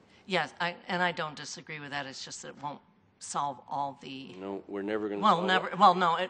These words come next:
Speaker 1: it's not that it won't solve all the problems, but it won't provide all the cycling infrastructure that's needed.
Speaker 2: No, and, um,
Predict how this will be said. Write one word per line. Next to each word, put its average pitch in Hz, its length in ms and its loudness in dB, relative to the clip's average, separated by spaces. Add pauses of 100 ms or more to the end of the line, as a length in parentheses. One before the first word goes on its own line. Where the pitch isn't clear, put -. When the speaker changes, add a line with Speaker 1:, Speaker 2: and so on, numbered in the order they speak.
(160)
Speaker 1:
it's - 180 -14
not 202 220 2
that 170 100 -4
it 160 120 -10
won't 160 160 -8
solve 147 260 -2
all 143 140 -4
the 143 60 -10
problems, 156 260 -6
but 160 80 -10
it 151 60 -8
won't 175 180 0
provide 147 380 0
all 143 140 2
the 143 80 -8
cycling 131 580 -8 (140)
infrastructure 143 640 -12
that's 135 240 -14
needed. - 340 -18 (240)
Speaker 2:
No, 90 200 -10 (120)
and, 85 280 -16
um, 78 220 -12